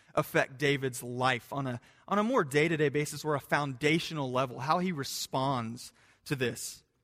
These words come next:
So we turn to verse nineteen, and let's look at these verses, uh, and they communicate this. Our best response to God, or in light of who God is, is honesty and trust in God. Our best response in light of who God is, is honesty and trust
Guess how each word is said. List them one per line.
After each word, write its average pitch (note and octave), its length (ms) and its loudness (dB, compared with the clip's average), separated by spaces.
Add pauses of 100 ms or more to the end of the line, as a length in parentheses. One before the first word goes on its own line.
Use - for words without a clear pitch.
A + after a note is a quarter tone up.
(400)
So E3+ 100 -2
we D#3+ 80 4
turn G#3 220 2
to A3 40 2
verse F#3+ 240 4
nineteen, D3+ 440 0
and B2 80 -2
let's F3+ 180 0
look A#3+ 160 2
at - 80 -6
these G#3 200 -2
verses, C#3+ 440 0 (420)
uh, C#3 340 4
and D3+ 140 0
they D#3+ 60 4
communicate F#3+ 540 0
this. - 340 -6 (300)
Our D3+ 100 4
best F#3 400 4
response - 760 -4 (160)
to G#3+ 220 0
God, A#2+ 400 0
or C3 80 -2
in B2+ 140 -2
light D#3 180 4
of E3 100 -6
who F#3 140 -4
God D3 220 4
is, A#2 200 -4
is B2 240 -10
honesty C3+ 640 -2 (240)
and C3+ 160 0
trust - 600 -4
in B2 160 -6
God. A#2+ 360 -2 (360)
Our C#3+ 160 4
best D#3+ 440 2
response B2+ 580 -4
in D3+ 100 -4
light C#3+ 160 4
of B2+ 100 -4
who G3 240 0
God F3 300 6
is, A#2 200 -2
is B2+ 220 -10
honesty C#3 680 0 (340)
and C3 180 -2
trust - 560 -4